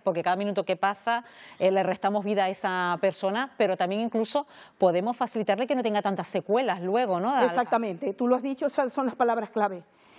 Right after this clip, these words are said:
Speaker 2: Eh, el, la, la no reversibilidad de la, de las situaciones, de las lesiones, va en función de lo que tardemos en comenzar. Es decir, cuanto antes comencemos, más posibilidades de supervivencia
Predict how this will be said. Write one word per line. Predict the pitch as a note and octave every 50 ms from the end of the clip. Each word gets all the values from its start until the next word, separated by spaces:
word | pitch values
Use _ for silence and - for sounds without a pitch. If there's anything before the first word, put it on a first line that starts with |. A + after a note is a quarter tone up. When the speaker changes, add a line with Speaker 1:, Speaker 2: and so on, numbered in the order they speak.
| - - _ _ _ _ -
Speaker 2:
Eh, | - C#4+ C#4 C4 C4 B3 B3 B3 B3 B3 -
el, | B3+ A#3+ A#3+ A#3+ A3+
la, | A3 A3+ A3+ A3 G#3+ G#3+ -
la | A3+ A3 A3 G#3+ G#3
no | G3+ A3 C4+ C4 B3 C#4+ E4 E4+
reversibilidad | - F4 D4 C4+ C#4 B3 - - B3+ B3 A#3+ A#3 A3+ C4 C4+ C4 B3
de | A3 A3+ G#3+
la, | G#3+ G#3 G#3 G3+ G3+ G3+ F#3+ - - _ _ _ - _ - -
de | G#3+ A3+
las | A3 G3 -
situaciones, | - G#3+ - - A#3 - C4+ B3+ A#3+ A3+ G#3+
de | A3+ G#3
las | G3+ A3+
lesiones, | A3 G3+ G3 - C4 C#4 D4+ D#4+ A#3+
va | B3
en | A#3+ A#3
función | - B3 B3 A#3 - - C4+ D4 F#4 - - - - - - -
de | B3 B3
lo | B3 -
que | A3+ G#3+
tardemos | - G#3 G#3 G3+ A#3 C4 C4+ C#4
en | C#4 A#3+
comenzar. | B3+ A#3 G#3 F#3 - F#3+ F3 D#3+ F3+
Es | G#3+ F#3+
decir, | A3 A#3 A3 - G#3 F#3 - - - - - - - - -
cuanto | D4+ C#4 C4 A#3+ - D#4+
antes | E4 D#4+ D#4+ -
comencemos, | - C#4+ C#4 C4+ B3 - F4 F4 E4 F4 - - - -
más | - C4+ C4+ C4+
posibilidades | - D#4 C#4 - D4 C4+ B3 B3 A#3+ A#3+ A3+
de |
supervivencia | B3 G#3+ G#3+ A3 G#3+ A3 G#3 A#3+ C4+ C#4 - - E4 D#4+